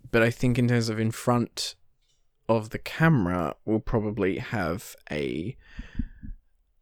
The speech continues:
a male actor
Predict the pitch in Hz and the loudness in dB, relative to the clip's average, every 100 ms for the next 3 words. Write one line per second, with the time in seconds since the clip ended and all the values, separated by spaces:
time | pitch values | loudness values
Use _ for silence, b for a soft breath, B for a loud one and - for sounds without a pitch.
0 | _ - 110 107 107 107 107 101 95 85 | _ -4 -2 0 0 2 4 4 2 -2
1 | - _ _ _ _ - 90 - - 98 | -8 _ _ _ _ -8 -8 -8 -8 -4
2 | 82 107 | -4 -6